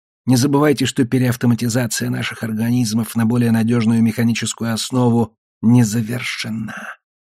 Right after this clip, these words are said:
Властитель задумался. «Верно, все верно»,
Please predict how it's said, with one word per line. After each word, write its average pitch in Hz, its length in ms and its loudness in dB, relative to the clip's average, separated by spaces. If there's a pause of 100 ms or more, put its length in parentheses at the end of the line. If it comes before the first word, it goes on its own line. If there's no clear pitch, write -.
(520)
Властитель 95 640 2
задумался. 90 760 0 (600)
«Верно, 123 640 6
все 123 320 6
верно», 120 680 4